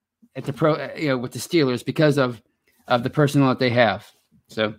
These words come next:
here's one from Wes Hickok, and he, he says, "I think only Harris and McFarland score for the running backs. I'm gonna say Z-Mac scores three, Harris ten." I think that's fair. You know, it's fair. I mean,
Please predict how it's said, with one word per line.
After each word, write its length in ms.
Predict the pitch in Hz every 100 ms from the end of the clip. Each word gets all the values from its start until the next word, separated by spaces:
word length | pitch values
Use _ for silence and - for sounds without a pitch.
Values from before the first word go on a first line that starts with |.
| _ _ _ _ _ _ _ _ _ _ _ _ _ _ - _ _ _ -
here's 240 | - 135 135
one 140 | 147
from 140 | 131
Wes 180 | 123 139
Hickok, 420 | 160 147 151 143
and 100 | 139
he, 180 | 131 139 139
he 120 | 127
says, 280 | 131 143 135
"I 100 | 143
think 220 | 143 156
only 260 | 147 151 151
Harris 460 | 127 156 170 175 160
and 140 | 135
McFarland 460 | 139 151 147 147 139
score 280 | - 156
for 120 | 143 147
the 60 |
running 240 | 139 139 131
backs. 360 | 139 135 - _ _ _ _ _
I'm 140 | 131 147
gonna 180 | 160 147
say 360 | 156 151 147
Z-Mac 540 | 113 170 170 165 165 -
scores 400 | - 151 139 -
three, 540 | 202 202 196 180 147 _ _ -
Harris 360 | 156 165 165
ten." 380 | - 156 113 107 _ _ _ _ _
I 100 | 208
think 160 | 254 247
that's 140 | -
fair. 400 | - 170 196 - _ _ - _ _ _ _ -
You 120 | 127
know, 100 | 151
it's 140 | 139 139
fair. 460 | - 131 143 120 -
I 60 |
mean, 420 | 120 127 131 127